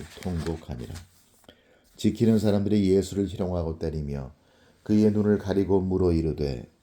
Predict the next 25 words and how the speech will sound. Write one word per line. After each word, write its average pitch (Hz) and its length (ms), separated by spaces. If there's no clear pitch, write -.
"선지자 92 500
노릇하라. 85 640
너를 82 300
친 117 260
자가 104 260
누구냐?" 87 420
하고, 78 220
이 78 220
외에도 82 420
많은 87 320
말로 87 340
욕하더라. - 600
날이 95 320
새매 101 380
백성의 101 540
장로들, 85 520
곧 82 340
대제사장들과 90 1000
서기관들이 98 600
모여서 87 480
예수를 80 440
그 82 180
공회로 85 460
끌어들여 80 520
이르되, 71 440